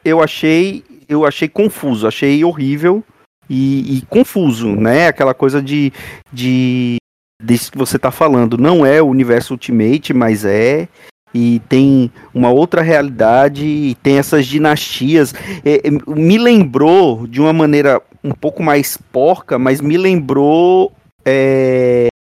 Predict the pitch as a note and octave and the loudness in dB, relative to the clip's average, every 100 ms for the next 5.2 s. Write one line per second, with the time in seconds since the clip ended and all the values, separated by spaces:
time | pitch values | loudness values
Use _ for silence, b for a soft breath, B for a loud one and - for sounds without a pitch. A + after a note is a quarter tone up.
0 | A2 C#3 D3 C#3+ B2 G#2 - - b b | -4 2 2 2 -4 -4 -16 -20 b b
1 | _ - B2 - D3+ D#3+ - C#3+ C#3+ D3+ | _ -6 -4 -2 -2 -2 -2 0 2 2
2 | C3+ D3+ D3+ D3 D3 C#3 C3+ C3+ - - | 0 -2 0 2 2 2 0 0 -2 -8
3 | D3+ - D#3+ D3+ - D3+ C#3+ E3+ E3 D3 | -6 0 2 2 -2 -2 2 2 0 -2
4 | D#3+ E3+ C#3 C3+ D#3 E3+ F3+ D#3+ D3+ C3 | 0 0 2 2 2 0 -2 0 0 0
5 | A2 | -4